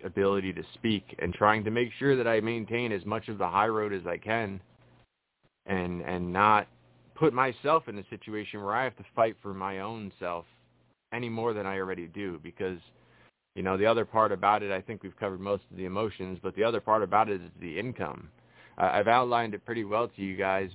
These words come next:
but, I mean, just to go over it again, um, my disability cut off in February. Um, so initially I went out of work in, at the end of September.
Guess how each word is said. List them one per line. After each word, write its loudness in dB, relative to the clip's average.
but, 0
I -4
mean, -4
just -6
to -4
go 6
over 2
it 0
again, -2
um, -2
my 4
disability -2
cut 0
off 2
in -6
February. -4
Um, -2
so 4
initially 0
I 4
went 0
out 4
of -2
work 4
in, -6
at -4
the 2
end 2
of -10
September. -4